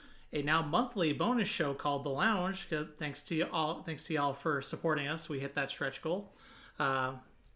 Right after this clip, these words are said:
where we, a bonus show called The Lounge, where we talk about whatever's going on for us in our lives at that moment.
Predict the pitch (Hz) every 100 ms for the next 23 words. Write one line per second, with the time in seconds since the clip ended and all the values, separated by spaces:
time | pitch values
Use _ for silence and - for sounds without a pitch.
0 | - - - 175 165 160 - 160 - 185
1 | 156 160 160 151 143 143 151 151 139 143
2 | 123 135 135 131 127 135 127 123 139 120
3 | 143 127 123 123 123 123 123 131 202